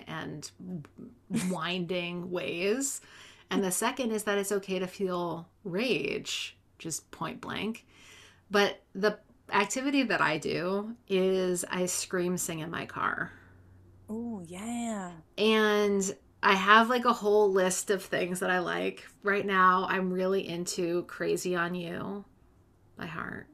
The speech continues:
Speaker 1: and What's Up, Four Non Blondes, classic. Think
Speaker 2: These are
Speaker 1: something with a
Speaker 2: both
Speaker 1: big vocal
Speaker 2: classic.
Speaker 1: range.
Speaker 2: Yeah,
Speaker 1: I
Speaker 2: exactly.
Speaker 1: love
Speaker 2: Can't
Speaker 1: that.
Speaker 2: go wrong with Heart. Yeah, for sure. Honey
Speaker 1: Um,
Speaker 2: Tyler, I'm gonna
Speaker 1: y-,
Speaker 2: bring her in
Speaker 1: y-,
Speaker 2: when I'm sad.
Speaker 1: Yeah.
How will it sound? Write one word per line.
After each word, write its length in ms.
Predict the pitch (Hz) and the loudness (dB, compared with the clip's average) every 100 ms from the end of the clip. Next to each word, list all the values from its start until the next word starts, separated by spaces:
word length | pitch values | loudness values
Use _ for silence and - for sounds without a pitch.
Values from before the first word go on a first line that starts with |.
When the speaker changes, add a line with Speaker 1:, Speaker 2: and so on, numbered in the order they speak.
| _ _ _ - - | _ _ _ -14 -6
Speaker 1:
and 420 | 185 180 175 170 | -4 0 -2 0
What's 280 | 180 180 185 | -2 -2 -2
Up, 260 | 185 - | -2 -4
Four 200 | - 190 | -6 -2
Non 180 | 185 185 | 0 0
Blondes, 320 | 180 170 185 | 0 -4 -6
classic. 800 | - - 165 156 - 185 214 - - - | -6 4 6 6 4 0 -2 -6 -20 6
Think 200 | 262 294 | 8 12
Speaker 2:
These 60 | |
are 80 | 330 | 12
Speaker 1:
something 240 | 359 392 359 | 12 12 12
with 100 | 330 | 12
a 60 | 285 | 12
Speaker 2:
both 60 | |
Speaker 1:
big 140 | 240 240 | 12 12
vocal 520 | 226 214 233 262 269 | 12 12 12 12 12
Speaker 2:
classic. 40 | 277 | 12
Speaker 1:
range. 380 | 277 294 311 311 | 12 12 6 8
Speaker 2:
Yeah, 140 | 302 294 | 8 8
Speaker 1:
I 40 | |
Speaker 2:
exactly. 240 | 214 226 226 | 10 12 12
Speaker 1:
love 260 | 220 220 | 12 12
Speaker 2:
Can't 0 | |
Speaker 1:
that. 360 | 220 190 226 262 | 10 10 10 8
Speaker 2:
go 40 | |
wrong 300 | 220 226 247 | 6 2 2
with 120 | 202 | -2
Heart. 340 | 180 226 196 - - | 2 2 2 -4 -4
Yeah, 220 | 226 196 | -4 -4
for 200 | - 202 | -6 -8
sure. 340 | - 214 165 - 247 247 233 | -4 -4 -6 2 8 10 12
Honey 180 | 220 | 10
Speaker 1:
Um, 60 | 202 | 6
Speaker 2:
Tyler, 580 | 190 214 277 233 180 170 | 6 6 6 4 0 -4
I'm 140 | 208 | -6
gonna 220 | 247 254 190 - | -4 -4 -8 -8
Speaker 1:
y-, 160 | 214 | -4
Speaker 2:
bring 140 | 226 220 | -4 -2
her 160 | 190 220 | 0 2
in 80 | 233 | 2
Speaker 1:
y-, 60 | |
Speaker 2:
when 120 | 196 | 0
I'm 120 | 185 180 | -6 -4
sad. 480 | - 190 202 180 165 | -2 0 -2 -4 -8
Speaker 1:
Yeah. 920 | - 220 226 240 247 277 262 220 | -8 -2 2 2 6 8 8 6